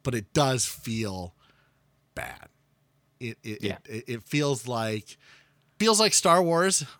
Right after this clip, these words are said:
Speaker 1: The Old Republic, and, and Star Trek Online, where this is a big I P and they know people are gonna pay it.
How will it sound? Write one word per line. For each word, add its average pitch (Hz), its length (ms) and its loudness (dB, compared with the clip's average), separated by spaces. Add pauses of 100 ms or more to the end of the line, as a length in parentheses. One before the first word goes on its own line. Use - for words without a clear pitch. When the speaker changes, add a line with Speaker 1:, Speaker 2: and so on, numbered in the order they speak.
(100)
Speaker 1:
The 156 140 -4
Old 156 120 0
Republic, 147 460 0
and, 135 240 -2
and 127 160 -2
Star 139 180 0
Trek 147 180 0
Online, 156 340 -2
where 131 200 -2
this 123 280 0
is 165 100 0
a 180 60 0
big 151 260 0
I 147 100 2
P 143 300 -2
and 131 120 -4
they 131 120 -2
know 147 340 0
people 135 300 -4
are 123 40 -6
gonna 120 140 -8
pay 110 220 -6
it. - 80 -14